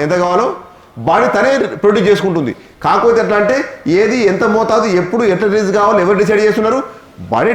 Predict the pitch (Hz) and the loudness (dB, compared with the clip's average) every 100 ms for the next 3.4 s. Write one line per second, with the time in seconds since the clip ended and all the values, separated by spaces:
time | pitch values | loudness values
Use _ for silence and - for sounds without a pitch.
0 | 196 156 117 107 - 90 - 120 143 147 | 0 -2 -2 -4 -6 -14 -12 -4 -2 0
1 | 190 156 156 139 92 90 - - - 190 | 2 2 0 -2 -4 -8 -16 -12 -4 -2
2 | 240 180 196 233 208 220 214 170 165 170 | -2 -2 -2 0 0 0 -2 -2 -2 0
3 | 202 214 208 | 0 0 0